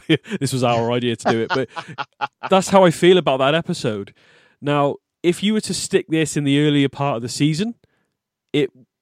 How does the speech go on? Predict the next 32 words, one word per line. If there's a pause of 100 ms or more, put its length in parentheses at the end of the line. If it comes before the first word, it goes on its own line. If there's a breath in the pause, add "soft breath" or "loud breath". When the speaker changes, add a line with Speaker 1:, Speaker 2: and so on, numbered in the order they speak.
(280)
Speaker 1:
would,
okay,
it
would
fall
by
the
wayside,
but
we'd
end
on
a
freaking,
I've
already
said, (320 soft breath)
Color
of
Truth
and
Kamikaze
Kid,
or
vice
versa.
It
doesn't
matter
with
those
two.